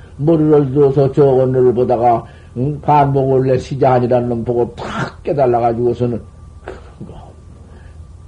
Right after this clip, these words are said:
백장야호와 구자무불성과 정전백수자와 마삼근과 천칠백 공안을 총으로 읽어험지오니 척 한번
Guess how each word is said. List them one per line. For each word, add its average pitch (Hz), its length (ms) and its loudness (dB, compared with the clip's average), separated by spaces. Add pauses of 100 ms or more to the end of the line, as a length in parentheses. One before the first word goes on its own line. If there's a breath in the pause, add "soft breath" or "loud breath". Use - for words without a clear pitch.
(260)
백장야호와 120 1200 -2
구자무불성과 117 1080 -4 (380 loud breath)
정전백수자와 131 1040 0
마삼근과 139 1040 0 (560 loud breath)
천칠백 170 680 -2
공안을 151 500 2
총으로 - 320 -16 (320)
읽어험지오니 147 840 0 (920 loud breath)
척 - 260 -10 (720)
한번 170 500 -6